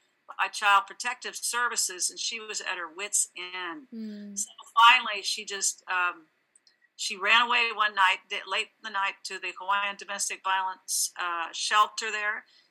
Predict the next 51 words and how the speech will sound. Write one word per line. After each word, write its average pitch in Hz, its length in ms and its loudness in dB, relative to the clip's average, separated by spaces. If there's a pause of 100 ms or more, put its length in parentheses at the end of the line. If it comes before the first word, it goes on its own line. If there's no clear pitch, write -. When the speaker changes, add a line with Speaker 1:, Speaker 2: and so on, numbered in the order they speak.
(260)
Speaker 1:
And 208 140 -4
it 202 60 -6
just - 200 4
so 254 160 4
happened, 220 600 4
you 190 100 -14
know, 180 180 -4
it's - 180 -4
nothing 202 360 -8 (120)
just 185 220 -4
so 175 140 0
happens. 180 540 2
It's - 280 -6
the, 180 240 -2
it's 190 180 -10
the 202 100 -6
Holy 180 240 -4
Spirit. 208 500 2 (180)
Speaker 2:
Yeah. 196 380 -10
Speaker 1:
The 202 80 -2
Holy 247 320 0
Spirit, 233 460 2 (120)
um, 196 460 4 (880)
led 220 520 6
her 226 180 0
there, 190 460 4
and 196 100 -6
Holy 214 220 -6
Spirit 220 320 -2
led 214 180 0 (300)
us 302 160 2
there. 190 240 0
We 214 100 -8
just 233 240 -10
happened 233 320 -4
to 190 60 -18
be 269 180 -2
there 190 220 0
that 185 240 2
week 240 320 -2 (160)
b-, 196 160 -10
for 202 100 -10
the 202 120 0
conference. - 800 6 (360)
So 262 220 0
we 277 140 2
went 294 200 6
in 302 160 6
there 277 200 6
and 269 80 0
we 277 120 -6